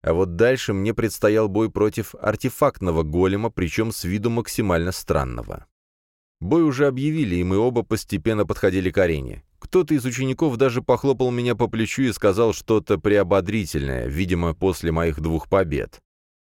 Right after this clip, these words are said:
Но я этого даже не расслышал, так как полностью был погружен в свои мысли, чтобы максимально сосредоточиться. «Готов?» — услышал я отстранённый голос. «Левый угол, ты готов?» —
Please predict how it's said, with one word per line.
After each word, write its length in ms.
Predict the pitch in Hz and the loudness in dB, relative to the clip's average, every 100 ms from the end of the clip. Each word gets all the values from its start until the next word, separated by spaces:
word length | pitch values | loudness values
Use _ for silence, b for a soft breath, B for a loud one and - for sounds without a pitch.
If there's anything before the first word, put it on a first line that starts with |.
| _ | _
Но 120 | 80 | -4
я 220 | 82 87 101 | 0 2 2
этого 200 | 92 90 | 0 0
даже 260 | 90 78 | 0 0
не 120 | 90 | 0
расслышал, 520 | 90 95 - 120 85 76 | 0 0 -2 -2 -2 0
так 220 | - 90 | 0 -2
как 200 | 90 - | -4 -2
полностью 480 | 107 113 120 - 101 | 2 2 0 -4 -2
был 160 | 107 | -2
погружен 580 | - 95 95 82 104 113 | -2 0 0 2 0 0
в 40 | |
свои 300 | - 92 90 | -4 0 2
мысли, 420 | 85 107 131 80 76 | 2 -2 -4 -4 -4
чтобы 320 | - 92 95 | -2 -2 0
максимально 720 | 95 101 - 95 85 90 90 | -2 -4 -2 0 0 0 -2
сосредоточиться. 1080 | 85 87 78 80 80 76 71 60 - - - _ _ _ _ _ _ - | -4 -6 -2 0 0 -2 -6 -10 -10 -12 -12 _ _ _ _ _ _ -2
«Готов?» — 640 | 82 104 151 170 175 - - _ | 2 4 4 4 2 -2 -18 _
услышал 400 | - 85 101 92 | -6 -2 0 0
я 120 | 85 | 2
отстранённый 520 | 87 - 90 87 85 82 | 0 2 0 2 -2 -2
голос. 480 | 76 65 58 - _ _ _ _ _ _ _ | -2 -2 -6 -14 _ _ _ _ _ _ _
«Левый 420 | 85 113 147 165 | 2 4 6 6
угол, 300 | 185 131 107 | 4 4 4
ты 100 | 131 | 4
готов?» — 580 | 127 127 170 190 - | 4 4 4 4 2